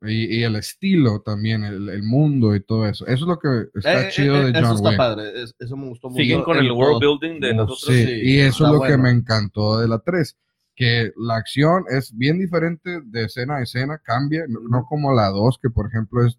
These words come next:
Speaker 1: muy repetitiva las escenas de acción. Me encanta, la, la música de las tres está con madre, así que
Speaker 2: Eso sí.
Speaker 1: mamalón.
Speaker 2: Sí, sí,
Speaker 1: Es lo mismo, el, el mismo director Chad Stahelski,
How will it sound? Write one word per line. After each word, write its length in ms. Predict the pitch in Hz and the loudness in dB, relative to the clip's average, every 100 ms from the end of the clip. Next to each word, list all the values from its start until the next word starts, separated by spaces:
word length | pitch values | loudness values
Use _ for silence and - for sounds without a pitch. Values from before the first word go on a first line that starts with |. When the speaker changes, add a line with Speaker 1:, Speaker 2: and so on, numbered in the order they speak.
| _ | _
Speaker 1:
muy 480 | 107 110 127 156 185 | -6 0 4 6 4
repetitiva 800 | 160 151 127 - 101 110 113 117 | 2 -2 -6 -10 -8 0 2 2
las 160 | 117 | 0
escenas 260 | 101 - 104 | -2 -12 -10
de 60 | 104 | -10
acción. 340 | 98 98 110 _ _ _ _ | -10 -8 -8 _ _ _ _
Me 120 | 107 | -6
encanta, 380 | 113 110 113 113 | -6 -4 -6 -6
la, 140 | - 110 107 | -10 -14 -10
la 160 | 104 104 | -6 -4
música 380 | 127 147 - | -4 -6 -6
de 60 | 139 | -2
las 160 | 117 101 | -2 -4
tres 220 | 107 107 | -4 -4
está 180 | 113 98 | -4 -8
con 200 | - 92 | -4 -4
madre, 280 | 92 101 107 | -4 -8 -10
así 160 | 98 95 | -12 -14
que 80 | |
Speaker 2:
Eso 200 | 113 95 | -12 -12
sí. 100 | - | -8
Speaker 1:
mamalón. 420 | 107 104 95 101 123 | -2 -2 -2 -2 -4
Speaker 2:
Sí, 60 | _ | _
sí, 80 | - 104 - - | -18 -16 -16 -8
Speaker 1:
Es 120 | 107 | -2
lo 100 | 113 | 0
mismo, 500 | 110 110 123 139 139 110 | 2 2 2 0 -2 -2
el, 580 | 101 101 101 98 98 101 | -2 -4 -2 -4 -4 -6
el 80 | |
mismo 280 | 101 110 117 | -2 0 4
director 360 | 123 110 101 117 | 4 2 0 -2
Chad 260 | - 113 110 | 0 -2 -2
Stahelski, 840 | - 110 101 127 131 - 147 147 | -6 -12 -4 -2 -4 -8 -8 -8